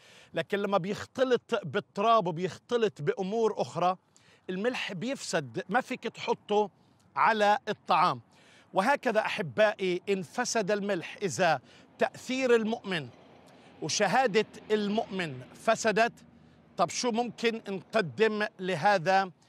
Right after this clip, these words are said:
آه، العالم؟ إخوتي وأخواتي، يمكن من ناحية الملح بتطرأ بعض التغيرات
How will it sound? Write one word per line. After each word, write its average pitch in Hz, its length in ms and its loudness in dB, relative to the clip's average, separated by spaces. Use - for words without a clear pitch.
آه، 185 220 2
العالم؟ 165 520 2
إخوتي 220 640 0
وأخواتي، 196 720 0
يمكن 208 480 -2
من 175 80 -2
ناحية 202 300 -4
الملح 202 380 -4
بتطرأ 220 640 0
بعض 196 440 0
التغيرات 196 1000 0